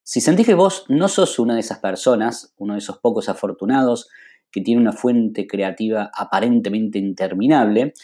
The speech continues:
esto no significa que estés condenado al fracaso, ni mucho menos.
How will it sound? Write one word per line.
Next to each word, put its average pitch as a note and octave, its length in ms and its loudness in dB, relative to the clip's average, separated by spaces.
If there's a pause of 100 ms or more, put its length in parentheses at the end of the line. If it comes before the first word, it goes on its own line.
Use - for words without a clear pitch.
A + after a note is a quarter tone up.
(260)
esto G#3 280 0
no G3+ 200 2
significa E3+ 600 0
que - 100 -8
estés - 260 -10
condenado A#2 480 2
al B2+ 120 2
fracaso, F#2 720 -4
ni E3+ 300 0
mucho B2 300 2
menos. G2 520 -4